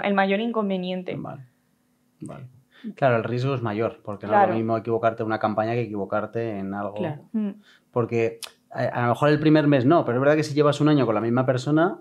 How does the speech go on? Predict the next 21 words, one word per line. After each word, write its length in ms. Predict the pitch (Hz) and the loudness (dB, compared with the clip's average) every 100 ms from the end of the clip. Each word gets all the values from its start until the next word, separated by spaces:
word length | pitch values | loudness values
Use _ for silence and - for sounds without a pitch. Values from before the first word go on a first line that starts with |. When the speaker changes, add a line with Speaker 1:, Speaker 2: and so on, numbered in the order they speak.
| - | -10
Speaker 2:
estás 360 | 104 - 101 - | -8 -2 -2 -2
aso-, 260 | 113 110 - | -6 -10 -8
o 60 | |
sea, 160 | 127 107 | -2 0
igual 260 | 101 120 117 | 0 -2 0
que 140 | 123 | 2
asocias 460 | 117 131 123 123 113 | 2 0 -2 -2 0
George 180 | 117 | -2
Clooney 340 | - 131 123 101 | -2 0 0 0
con 160 | 107 107 | -2 -2
las 160 | 104 | -4
Nespresso, 500 | 110 98 127 131 135 | -6 -6 -4 0 2
Speaker 1:
Claro. 300 | 180 214 190 190 | 2 2 0 -4
Speaker 2:
en 60 | 113 | -2
algún 200 | 113 113 | 0 0
momento 300 | 117 120 135 | 0 2 0
asociarás 480 | 127 123 110 120 123 | 0 -2 0 0 2
a 100 | 117 | 0
Victoria, 800 | 107 - 117 117 120 117 113 113 | 0 -4 -4 0 0 2 2 0
¿cómo? 160 | 127 220 | 0 -2
Speaker 1:
Federica. 460 | 208 208 214 - | -4 -6 -8 -12